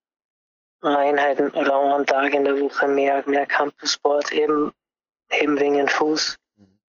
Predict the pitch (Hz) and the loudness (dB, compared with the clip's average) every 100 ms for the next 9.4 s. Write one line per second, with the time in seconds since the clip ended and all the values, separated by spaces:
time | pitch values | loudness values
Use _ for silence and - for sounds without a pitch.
0 | _ _ _ _ _ _ _ - 143 135 | _ _ _ _ _ _ _ -2 0 0
1 | 143 139 139 139 147 135 147 143 147 139 | 0 2 2 2 0 0 -2 0 0 0
2 | 139 139 139 - - 135 - 143 139 - | 2 0 -2 -4 -2 -2 0 0 -2 -4
3 | - _ _ _ _ _ _ _ _ _ | -8 _ _ _ _ _ _ _ _ _
4 | _ _ _ 147 - 143 143 139 135 - | _ _ _ -20 -10 -8 -4 -6 -6 -14
5 | _ _ _ - - - 139 131 - 143 | _ _ _ -20 -20 -6 -2 -2 -2 -6
6 | - 160 147 143 143 - - 151 - 147 | -6 -4 -2 -2 -4 -8 -20 -20 -12 -10
7 | - - 156 151 151 - _ _ _ _ | -8 -8 -6 -6 -6 -12 _ _ _ _
8 | - 143 156 147 135 170 - 214 - 147 | -2 0 2 2 2 0 0 0 0 2
9 | 117 113 117 98 | 2 2 0 -2